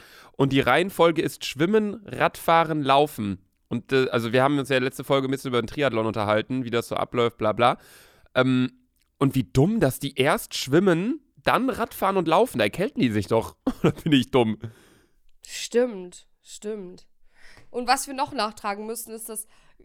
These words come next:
Speaker 2: wir wussten nicht, dass, äh, Greta Thunberg dieses Astenberger Zym-, Zym-,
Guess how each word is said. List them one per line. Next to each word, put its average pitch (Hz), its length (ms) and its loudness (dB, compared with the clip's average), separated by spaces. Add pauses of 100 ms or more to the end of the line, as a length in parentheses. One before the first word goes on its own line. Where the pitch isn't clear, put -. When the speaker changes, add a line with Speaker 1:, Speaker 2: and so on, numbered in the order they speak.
Speaker 2:
wir 226 160 -6
wussten 294 300 -6
nicht, 254 180 -16
dass, 233 220 -10
äh, 226 380 0
Greta 240 380 -8
Thunberg 226 440 -10
dieses 202 440 -12
Astenberger 185 800 -6
Zym-, 180 420 -16
Zym-, 185 580 -12